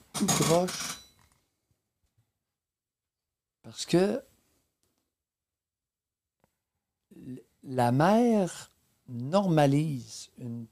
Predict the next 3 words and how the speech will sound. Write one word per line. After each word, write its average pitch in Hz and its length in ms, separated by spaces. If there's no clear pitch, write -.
proximité 143 920
qui 143 160
sera 175 680